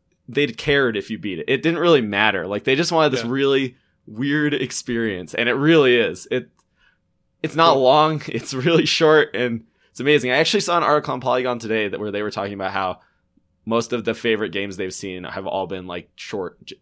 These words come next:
Speaker 1: considered generally short, like, ten hours or less, generally.
Speaker 2: Yeah.
Speaker 1: Um, and I think that aligns for me. Like, some of my favorite experiences are really short games. Um, actually, multiple games on my list are very short.
Speaker 2: Okay.
Speaker 1: Um, but yeah.
Speaker 2: Interesting.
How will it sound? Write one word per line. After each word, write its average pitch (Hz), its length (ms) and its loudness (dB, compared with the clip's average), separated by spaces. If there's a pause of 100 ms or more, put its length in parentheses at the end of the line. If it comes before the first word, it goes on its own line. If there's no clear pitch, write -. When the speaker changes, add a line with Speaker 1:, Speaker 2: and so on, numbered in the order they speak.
(100)
Speaker 1:
considered 113 420 -4
generally 101 260 -4
short, 90 200 -8
like, 87 140 -10
ten 104 180 -10
hours 95 300 -6
or 95 60 -8
less, 90 380 -10 (400)
generally. 85 600 -8 (580)
Speaker 2:
Yeah. 92 260 -4
Speaker 1:
Um, 85 180 -12 (580)
and 107 100 -2
I 107 100 2
think 120 220 -6
that 113 220 0
aligns 104 400 -4
for 104 100 -12
me. 98 180 -8
Like, 92 320 -8
some 135 180 -6
of 131 80 -6
my 127 100 0
favorite 107 280 -4
experiences 95 420 -10
are 90 120 -10
really 92 220 -10
short 85 340 -12
games. 76 340 -14 (460)
Um, 95 240 -6
actually, 120 280 -2
multiple 131 500 0
games 107 300 -6
on 101 80 -8
my 95 120 -8
list 90 300 -8
are 87 180 -8 (240)
very 87 220 -8
short. - 320 -14 (600)
Speaker 2:
Okay. 165 200 -10
Speaker 1:
Um, 95 380 -6 (340)
but 123 80 -2
yeah. 113 120 2
Speaker 2:
Interesting. 113 340 -16